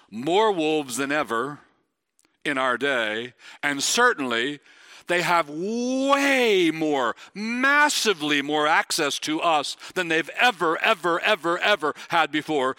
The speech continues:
thanks to the World Wide Web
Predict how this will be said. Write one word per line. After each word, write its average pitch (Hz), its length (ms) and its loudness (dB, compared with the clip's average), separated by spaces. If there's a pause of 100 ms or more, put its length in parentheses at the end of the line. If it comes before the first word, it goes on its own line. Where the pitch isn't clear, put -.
(120)
thanks 151 280 -2
to 139 380 -2 (1500)
the 131 100 -2
World 131 280 -2
Wide 131 240 0
Web 117 480 -2